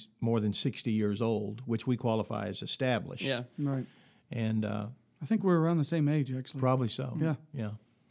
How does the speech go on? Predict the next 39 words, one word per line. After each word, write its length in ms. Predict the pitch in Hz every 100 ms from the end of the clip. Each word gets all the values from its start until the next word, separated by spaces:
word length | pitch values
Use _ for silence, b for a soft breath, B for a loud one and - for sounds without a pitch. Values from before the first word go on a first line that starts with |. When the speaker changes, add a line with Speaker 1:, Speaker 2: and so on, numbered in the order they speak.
| B B - -
Speaker 1:
And, 340 | 113 104 107
uh, 300 | 104 101 107 120 _ _ _ _ _
so 260 | - 156 143
it's 160 | 143 -
very 220 | 214 220
difficult 880 | 110 180 196 127 - 110 110 - - _ _ _ _ _
for 220 | - 139
us 220 | 139 135
to, 220 | - 110 104 - _ _ _ -
if 160 | 135
you 80 | 131
will, 300 | 131 127 117 - _ _ -
push 280 | 196 147
into 260 | 151 135 117
new, 540 | 107 123 131 123 117 135 - _
if 120 | 123 123
you 60 |
use 140 | 127 110
a 60 |
fishing 360 | - 147 - 117
analogy, 580 | 110 107 107 107 107 107 b b b -
we, 160 | 131
we 120 | 127 123
sort 220 | 151 127
of 60 |
have 120 | 123 117
all 160 | 123
the 100 | 120
lakes 400 | 107 117 110 -
we 80 | 117
can 120 | 107
fish 340 | 98 143 131 -
in, 380 | 107 104 110 -
and 160 | 113 143
we're 80 |
Speaker 3:
Mm-hmm. 120 | 139 127
Speaker 1:
fishing 380 | 139 - 117 117
them, 360 | 123 101 107 -
Speaker 2:
Yeah. 160 | 123